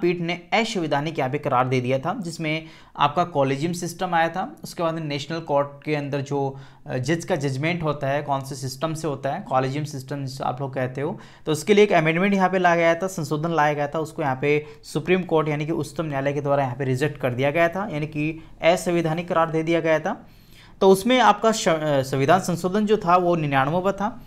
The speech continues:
क्वेश्चन नंबर तीस में आप देख पा रहे हैं आपका ऑप्शन जो हो जाएगा वो फर्स्ट हो जाएगा, निन्यानवे संविधान संशोधन अधिनियम। क्वेश्चन नंबर ट्वेंटी, सॉरी थर्टी वन की बात करें, आपको कथन दे रखा है और कारण दे रखा है।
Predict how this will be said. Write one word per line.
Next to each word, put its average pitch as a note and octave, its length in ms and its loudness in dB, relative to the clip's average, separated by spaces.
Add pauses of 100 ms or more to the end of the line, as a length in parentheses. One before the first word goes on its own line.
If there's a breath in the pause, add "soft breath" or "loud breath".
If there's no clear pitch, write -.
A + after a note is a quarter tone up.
(280 loud breath)
क्वेश्चन E3 240 0
नंबर A3 140 2
तीस F#3+ 360 -2
में G#3+ 100 0
आप G#3 120 4
देख F3 260 -2
पा C#3+ 120 2
रहे C#3+ 100 0
हैं - 280 -8 (300 loud breath)
आपका D#3 240 6
ऑप्शन G3 440 2
जो A#3 100 4
हो G#3+ 80 6
जाएगा F#3 280 2
वो F#3+ 180 2
फर्स्ट D3+ 320 -2
हो E3 80 2
जाएगा, E3+ 280 0
निन्यानवे F3 540 2
संविधान D#3 540 -2
संशोधन D3+ 640 -4 (100)
अधिनियम। C#3 400 -2 (1400 soft breath)
क्वेश्चन G#3 240 6
नंबर B3+ 60 6
ट्वेंटी, A3 600 6
सॉरी E3+ 220 2
थर्टी F3+ 300 4
वन G#3 160 4
की A3+ 120 4
बात G#3 240 6
करें, G#3+ 200 -2
आपको F#3 300 4
कथन G#3 360 4
दे A3 80 6
रखा A3 220 2
है G#3+ 100 6
और A3 100 0
कारण F#3 300 4
दे F3+ 80 2
रखा F3+ 240 2
है। - 180 -6